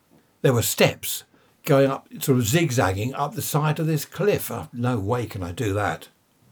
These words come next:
Anyway, what I was saying was we were coming back on the ferry and, uh, you could see the Spinnaker Tower at Portsmouth. And I said to the girls, "Oh, look, we're back. There's England." And they're looking at me. What were they, about eight, eight, nine, ten years old?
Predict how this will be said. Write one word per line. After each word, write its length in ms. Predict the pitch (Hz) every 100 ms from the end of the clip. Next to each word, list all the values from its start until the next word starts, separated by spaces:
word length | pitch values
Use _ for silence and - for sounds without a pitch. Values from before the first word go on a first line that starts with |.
| _
Anyway, 300 | 139 123 107
what 200 | 104 131
I 60 | 127
was 180 | 110 -
saying 300 | 143 127 107
was 220 | 98 113
we 60 |
were 60 | 117
coming 260 | 143 147 127
back 200 | 123 123
on 120 | 113
the 80 | 104
ferry 400 | - 127 92 104 - - -
and, 380 | 123 117 113 113
uh, 100 | 113
you 180 | 135
could 140 | 123 113
see 220 | - 131
the 140 | 110 107
Spinnaker 500 | - 135 123 117 120
Tower 480 | - 120 110 113
at 140 | 107 -
Portsmouth. 500 | 131 135 - 127 117 - -
And 120 | - 127
I 100 | 117
said 240 | 165 165
to 60 | 127
the 60 |
girls, 400 | 117 127 123 113 - - -
"Oh, 300 | 208 214 202
look, 300 | 185 190 -
we're 160 | 139 147
back. 280 | 147 156 -
There's 260 | 127 156
England." 560 | 147 170 139 123 98 82 - _ -
And 80 | 120
they're 100 | 107
looking 300 | 160 - 98
at 100 | 98
me. 120 | 131
What 180 | 160 156
were 60 |
they, 160 | 113 101
about 260 | 104 113
eight, 260 | 110 127 135
eight, 400 | 139 131 143 - -
nine, 320 | 120 117 113
ten 280 | 123 107 104
years 200 | 101 107
old? 240 | 101 101